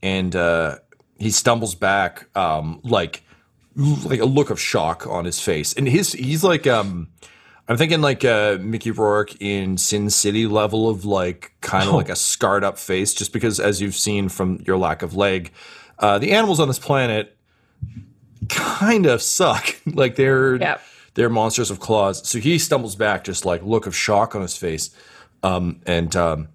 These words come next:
Speaker 1: he, uh, he kinda licks, uh, the blood, um, off of his lip, um, with a, uh, a split tongue. Uh, and, uh, he, um, he kind of, like, looks at you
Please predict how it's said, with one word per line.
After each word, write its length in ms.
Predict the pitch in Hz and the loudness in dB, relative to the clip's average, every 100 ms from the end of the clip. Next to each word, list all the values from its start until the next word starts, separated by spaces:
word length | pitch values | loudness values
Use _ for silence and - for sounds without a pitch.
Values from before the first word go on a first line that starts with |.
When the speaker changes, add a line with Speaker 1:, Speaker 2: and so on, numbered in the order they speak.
| _ - _ | _ -20 _
Speaker 1:
he, 320 | - 101 98 | -6 -2 2
uh, 580 | 95 87 87 85 85 82 - | 2 2 0 0 -2 -4 -8
he 200 | 95 95 | -6 -4
kinda 240 | - 101 | 0 -2
licks, 440 | 87 95 - - - | 0 -2 -2 -2 -2
uh, 400 | 95 87 85 85 | 0 2 2 0
the 140 | 85 98 | -2 -6
blood, 500 | 85 92 92 92 - | -4 0 0 -2 -6
um, 460 | 85 87 85 82 85 | -4 -2 0 -2 -6
off 280 | - 87 - | -4 -4 -4
of 120 | 104 | -10
his 200 | - 85 | -8 -6
lip, 320 | 82 85 78 - - - _ _ _ | -2 -2 -2 -6 -20 -20 _ _ _
um, 520 | 90 85 85 85 85 80 | 0 2 0 -2 -6 -4
with 220 | 101 98 | -2 0
a, 200 | 95 92 | 0 0
uh, 220 | 92 90 - | 0 0 0
a 40 | |
split 460 | - - 110 101 - | -2 0 0 -2 -2
tongue. 500 | 101 95 95 82 80 - | -2 -2 -2 -6 -8 -4
Uh, 380 | 87 80 80 - | -2 0 -2 -4
and, 340 | 90 87 85 | -4 -2 -2
uh, 460 | 87 85 85 82 82 80 | 0 0 0 0 -2 -4
he, 440 | 80 90 90 87 90 | -8 -6 -4 0 0
um, 640 | 85 80 82 78 76 76 - - _ - - | 0 0 -4 -4 -6 -8 -14 -20 _ -20 -14
he 80 | - | -6
kind 280 | 104 110 104 | 0 2 2
of, 80 | 98 | 0
like, 420 | 101 95 90 - - | 0 0 -2 -10 -6
looks 360 | 98 104 - | -2 0 -2
at 80 | 110 | -4
you 500 | 101 104 98 95 92 | -2 0 0 0 -4